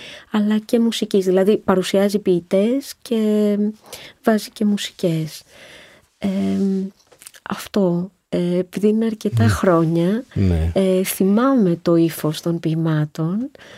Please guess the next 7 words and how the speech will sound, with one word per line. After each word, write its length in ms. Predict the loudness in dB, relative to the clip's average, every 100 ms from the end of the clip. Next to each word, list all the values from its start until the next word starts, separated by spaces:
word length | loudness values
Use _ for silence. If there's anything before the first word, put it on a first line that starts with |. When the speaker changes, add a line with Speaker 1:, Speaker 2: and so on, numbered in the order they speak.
| -20 -20 _
Speaker 1:
αλλά, 440 | -4 -2 -2 -2 -2 -2 -2 -2 -4 -4 -6 -10 _
ε, 440 | -4 -2 -2 0 0
ήτανε, 360 | 2 2 2 2 2 2 2 0 -4 -10 -20 -20 _ _ _ -4
ήταν 320 | -2 2 4
μια 120 | 4
ερμητική 760 | 4 4 2 0 -2 0 2 2
ποίηση 840 | 2 2 2 -2 -2 0 2 0